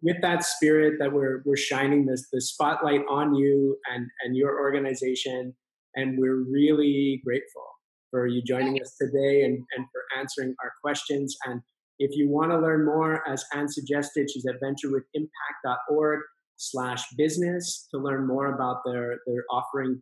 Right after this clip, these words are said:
Speaker 1: to, um, to businesses. And, and Anne and Venture with Impact are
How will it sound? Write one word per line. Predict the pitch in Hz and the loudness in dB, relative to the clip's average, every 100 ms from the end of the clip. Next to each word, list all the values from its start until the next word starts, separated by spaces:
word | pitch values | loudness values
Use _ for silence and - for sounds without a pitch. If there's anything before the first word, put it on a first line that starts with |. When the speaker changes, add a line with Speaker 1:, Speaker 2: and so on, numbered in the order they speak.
| - | -4
Speaker 1:
to, | 127 127 123 120 120 | -2 0 -2 -4 -10
um, | - - - _ | -14 -16 -20 _
to | - 120 | -10 -2
businesses. | 160 160 170 165 160 160 156 - _ _ - | -2 -2 -4 -4 -2 -2 -4 -10 _ _ -6
And, | 135 131 131 - - | -2 -2 -2 -6 -6
and | 135 131 | -6 -4
Anne | 143 135 135 131 135 | -2 0 0 -2 -2
and | 127 127 | -2 0
Venture | 131 139 | -2 0
with | 127 131 | 0 0
Impact | 123 123 123 131 | -2 -2 -4 -4
are | 120 | -6